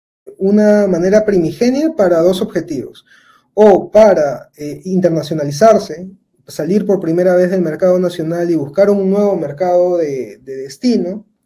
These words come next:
o para, eh, diversificar tus mercados, de tal forma de que, eh, ya tus mercados actuales han llegado a su meta y quieres simplemente comenzar a expandirte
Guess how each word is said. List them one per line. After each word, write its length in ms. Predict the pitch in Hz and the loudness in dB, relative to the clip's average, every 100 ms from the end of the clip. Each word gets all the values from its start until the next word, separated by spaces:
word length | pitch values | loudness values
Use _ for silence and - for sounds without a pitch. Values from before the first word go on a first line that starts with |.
| _ _ _ - | _ _ _ -4
o 240 | 208 214 | -2 2
para, 500 | 220 214 196 208 - - _ _ | 4 6 4 0 -6 -16 _ _
eh, 220 | 156 147 | -12 -8
diversificar 880 | 160 156 147 - 160 139 220 214 - | -6 -4 -4 -8 -10 -2 4 4 2
tus 160 | 113 | -8
mercados, 720 | 131 120 127 113 110 _ - _ _ _ _ | -14 -14 -14 -14 -16 _ -20 _ _ _ _
de 80 | 139 | -8
tal 220 | 175 175 | -4 -4
forma 500 | 175 196 202 202 202 | -2 0 0 2 2
de 280 | 196 190 185 | 2 0 -2
que, 380 | 175 175 180 185 185 147 143 135 | 0 2 2 0 -4 -10 -10 -12
eh, 60 | 135 | -6
ya 320 | 156 175 190 | -2 -2 -2
tus 120 | 208 | -2
mercados 460 | 185 185 180 180 185 | -2 0 0 0 -2
actuales 460 | 190 190 185 185 | -2 0 0 0
han 100 | 185 | -2
llegado 480 | 185 175 175 180 185 | 0 2 2 2 2
a 80 | 185 | 0
su 160 | 185 190 | -4 -4
meta 420 | 220 214 220 294 | -2 -2 -4 -4
y 220 | 262 240 | -4 -4
quieres 320 | 196 185 190 | -2 0 -2
simplemente 720 | 190 185 175 180 180 185 190 | -4 -4 -4 -4 -4 -4 -6
comenzar 500 | 190 156 135 165 170 | -6 -8 -10 -8 -6
a 140 | 170 170 | -4 -6
expandirte 880 | - - 143 196 214 196 175 180 | -10 -12 -8 -2 -2 -2 -6 -8